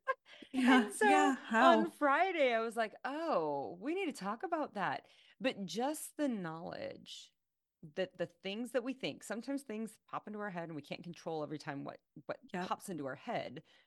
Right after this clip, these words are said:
Speaker 2: but we can control. It is
Speaker 1: Yeah.
Speaker 2: optional to continue to spend time with those thoughts that feel cruddy. It is
Speaker 1: Yes.
Speaker 2: optional to continue to believe that life is gonna be worse, which feels worse, which feels,
Speaker 1: Yep.
Speaker 2: that is optional.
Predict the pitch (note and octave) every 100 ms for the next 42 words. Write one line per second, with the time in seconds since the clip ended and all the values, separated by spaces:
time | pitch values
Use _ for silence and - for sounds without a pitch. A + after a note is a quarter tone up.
0 | _ - - F#3 B3+ B3 A#3 - F3 C3+
1 | D3 D#3 - F#3+ F3 - F#3 F3+ F3 -
2 | F#3+ F#3 F3+ - E3 - D#3+ D3+ C#3 -
3 | D3 C#3 - C3+ D3 F3 F#3 D#3+ C#3+ -
4 | C3+ C3+ - - - - C3+ C3 C3+ -
5 | _ - D3+ C#3 - - - - F#3 F#3
6 | - F#3+ E3 F3 - G#3+ F#3 F3+ F3 F#3
7 | F#3+ D#3+ F#3 E3+ E3 - D#3+ D3+ C#3+ D3
8 | E3 C3+ C#3 G#3 A#3 C4 _ _ _ F#3
9 | - C#3+ D#3 D3+ D#3+ D#3 G#3 G3 D#3+ C3
10 | A#2+ C#3+ - - _ _ F3 F3+ - -
11 | D#3 C#3+ D3 - D3+ B2+ C3+ C3 D#3 E3
12 | E3 - F3+ D#3+ F3+ E3+ D#3+ F3 F#3+ G#3+
13 | E3 - C#3+ - - E3 C#2 G1+ B1